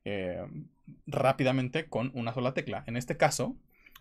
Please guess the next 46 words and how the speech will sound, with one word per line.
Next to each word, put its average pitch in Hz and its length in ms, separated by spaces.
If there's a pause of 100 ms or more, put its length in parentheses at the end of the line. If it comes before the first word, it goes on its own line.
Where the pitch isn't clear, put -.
para, 117 320
en 127 200
lugar 151 240
de 214 120
yo 143 120
tener 127 180
que - 60
estar - 260
abriendo 160 300
un 147 80
clip, 117 260
viéndolo, 104 460
regresando 131 340
acá, 127 200
abriendo 131 360
el 156 80
siguiente, 107 400
regresando, 107 440
abriendo 147 200
acá, 123 240 (240)
que 113 120
me 110 100
va 120 60
a - 20
estar 156 240
desgastando 107 840 (120)
la 120 180
mano 113 240
más 113 200
de 120 60
lo 104 80
que 107 100
ya 107 40
la 101 80
tengo 113 220
desgastada, 113 500 (320)
voy 156 120
a - 20
hacerlo 135 320
todo 117 360
con 104 360 (200)
el, 101 400
eh, 87 480
con 120 140
el 95 80
teclado, 139 420